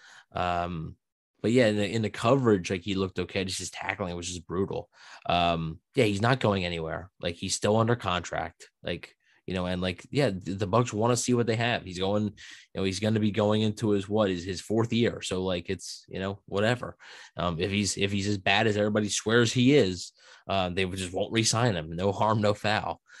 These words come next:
Um, so yeah, I mean, he definitely was bad, but, um, it just, like I said, it, it felt like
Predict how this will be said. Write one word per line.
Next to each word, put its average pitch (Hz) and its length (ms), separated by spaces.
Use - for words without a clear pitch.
Um, 87 580
so 113 180
yeah, 101 260
I 92 40
mean, 95 140
he 104 60
definitely 110 400
was 92 160
bad, 85 500
but, 85 240
um, 82 280
it 92 180
just, 98 280
like 147 100
I 135 60
said, 120 280
it, 98 100
it 104 100
felt - 340
like 101 400